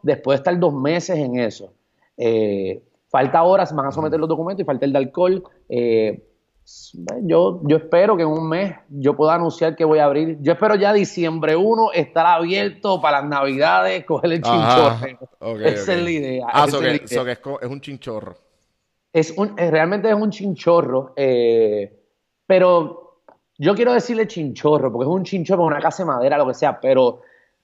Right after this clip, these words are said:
Speaker 2: Pero
Speaker 1: realmente tiene, es un restaurante, ¿sabes? Sienta sesenta personas, en el chinchorro caben doscientas cincuenta personas,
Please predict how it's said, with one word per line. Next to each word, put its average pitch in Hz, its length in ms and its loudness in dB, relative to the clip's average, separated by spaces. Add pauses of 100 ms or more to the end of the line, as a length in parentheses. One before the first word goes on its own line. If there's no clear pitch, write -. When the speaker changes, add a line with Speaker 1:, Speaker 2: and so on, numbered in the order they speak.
Speaker 2:
Pero 143 160 0
Speaker 1:
realmente 175 420 -2
tiene, 165 220 -10
es 170 60 -2
un 160 140 2
restaurante, 151 500 -2
¿sabes? 143 320 -2
Sienta 151 400 -4
sesenta 151 440 -4
personas, 139 720 -2 (400)
en 147 120 2
el 135 240 0
chinchorro 147 500 2
caben 156 460 0
doscientas 139 480 -2
cincuenta 139 420 0
personas, 131 680 0